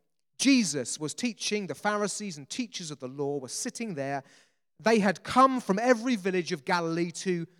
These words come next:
and from Judea and Jerusalem. And the power of the Lord was with Jesus to heal those who were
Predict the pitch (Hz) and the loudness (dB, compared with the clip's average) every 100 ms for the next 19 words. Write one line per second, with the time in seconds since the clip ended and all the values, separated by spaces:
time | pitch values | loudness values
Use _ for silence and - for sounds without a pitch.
0 | _ 170 165 185 165 165 - 185 180 175 | _ -8 -4 -4 -4 -2 4 4 4 -2
1 | 165 165 208 - 143 107 - _ _ _ | -4 2 2 2 -4 -10 -12 _ _ _
2 | 190 196 190 - - 269 302 285 254 202 | -4 -2 -4 -6 -4 0 4 4 2 -4
3 | - 190 202 226 160 151 180 - _ _ | -2 0 6 6 6 2 -2 -4 _ _
4 | _ _ _ _ _ 180 208 160 156 156 | _ _ _ _ _ 2 2 0 -2 4
5 | 269 330 - - 175 165 139 170 - 175 | 4 4 -2 -8 -6 -6 -8 -10 -4 0
6 | 185 202 143 135 156 - _ 147 151 185 | 2 2 0 -4 -10 -14 _ -6 0 2
7 | 180 170 - 170 160 | 2 0 -8 -8 -8